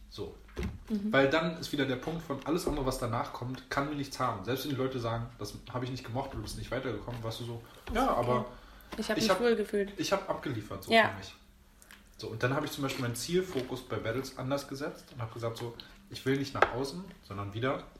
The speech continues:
Speaker 1: von innen tanzen.“ Und dann war ich so, „Ja, easy, all good. Hey, du bist nicht weitergekommen. Ja, ja, all good, ja, all good. Ich war cool.“ <coughs> Ich hab mein Ziel erreicht. Mein Ziel war Ruhe, Fokus,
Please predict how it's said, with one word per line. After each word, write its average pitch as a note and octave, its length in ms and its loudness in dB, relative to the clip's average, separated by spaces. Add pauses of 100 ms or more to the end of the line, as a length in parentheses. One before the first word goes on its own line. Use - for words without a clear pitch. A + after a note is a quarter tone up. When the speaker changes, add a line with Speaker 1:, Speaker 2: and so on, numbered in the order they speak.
Speaker 1:
von - 280 0
innen E3 200 4
tanzen.“ E2+ 440 -8 (800)
Und A#2 140 -4
dann G#2+ 180 2
war B2 140 6
ich C3 60 -2
so, C#3+ 320 0 (680)
„Ja, A#3+ 160 -2 (160)
easy, D#3+ 260 -4 (140)
all C#3+ 120 2
good. C3+ 200 -2 (200)
Hey, G3 120 4
du F3+ 80 2
bist - 140 -4
nicht D#3+ 120 -6
weitergekommen. D3 460 0
Ja, G#3 120 4
ja, B2+ 180 4 (240)
all D3 120 0
good, - 120 -4 (140)
ja, F4 300 0
all A3 140 -4
good. G3+ 220 -2 (340)
Ich - 180 -4
war D#3+ 80 2 (140)
cool.“ C3+ 140 4 (720)
<coughs> - 380 10
Ich D#3 120 4
hab C#3 80 6
mein C3+ 140 2
Ziel B2 160 0
erreicht. - 340 -4 (140)
Mein D#3+ 160 2
Ziel C3+ 260 0
war B2 240 2 (140)
Ruhe, D#3 500 4 (760)
Fokus, A#2+ 680 -2